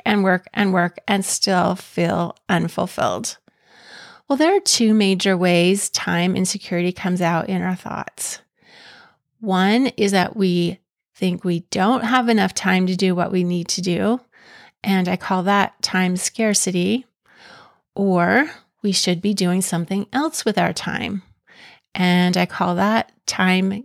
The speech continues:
guilt. So let's talk some more about time scarcity. One of the most insecure beliefs about time is that there isn't enough. So let's imagine that you have a big project that you're working on.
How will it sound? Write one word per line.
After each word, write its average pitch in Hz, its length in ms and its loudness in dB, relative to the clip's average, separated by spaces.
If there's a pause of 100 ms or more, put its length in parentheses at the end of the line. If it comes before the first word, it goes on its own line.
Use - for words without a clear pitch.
guilt. - 600 -2 (680)
So - 180 0
let's 233 260 2
talk 226 260 -2
some 233 180 0
more 202 180 2
about 180 280 2
time 180 260 -2
scarcity. 196 840 -2 (420)
One 233 180 4
of 294 100 0
the 311 140 0
most 196 400 2
insecure 202 640 0
beliefs 190 400 0
about 180 240 0
time 170 400 -2
is 190 180 -4
that 170 220 0
there 180 140 0
isn't 180 280 0
enough. - 460 -2 (540)
So 240 180 2
let's 254 240 2
imagine 180 500 2
that 180 160 0
you 185 80 0
have 180 180 0
a 170 100 -2
big 190 520 -2
project 185 560 0
that - 160 -2
you're 190 160 0
working 175 300 -4
on. 190 320 0